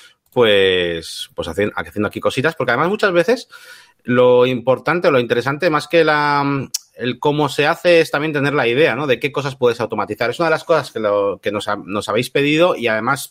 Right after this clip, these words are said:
eh, tenemos planeado también, eh, meterle bastante caña dentro de lo que es, eh, la página web, negocios P V P punto es, porque además, por ejemplo, con Integromat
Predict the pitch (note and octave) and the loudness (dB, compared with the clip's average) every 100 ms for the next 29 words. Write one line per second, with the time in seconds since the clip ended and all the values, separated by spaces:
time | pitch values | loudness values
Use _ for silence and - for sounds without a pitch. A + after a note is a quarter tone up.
0 | _ G2+ A2 A2 B2+ C#3 B2+ C3 C3 C#3+ | _ -10 -4 -2 -2 -2 -2 0 2 0
1 | B2+ A2+ B2+ C3+ - - _ _ A#2+ A2+ | -2 -2 -2 -4 -14 -20 _ _ 0 0
2 | G#2+ A2 - B2 B2+ C3+ B2 A#2+ C3+ G#2 | 0 -2 0 0 0 0 0 0 -2 -4
3 | G#2 G#2+ A#2+ A2 G2 A2+ A2+ A#2+ A2 G#2+ | -4 0 2 2 0 -2 0 0 2 2
4 | G#2 G2+ G2+ G2+ G#2 A2 B2 G#2 D#3 F3 | 0 -2 -8 -8 -6 -4 -2 0 0 0
5 | G#2 G#2 A2 - A2 G#2+ A2 A2 A#2+ D3+ | -6 -6 -6 -4 -2 0 -2 0 0 0
6 | - - - _ A#2+ A2+ A#2 A#2 C3 C#3 | -4 -20 -20 _ -2 0 -2 -2 -2 -4
7 | B2+ C3 C#3+ B2+ A#2 A#2+ A2+ C#3+ | -4 -2 0 0 0 -2 0 -2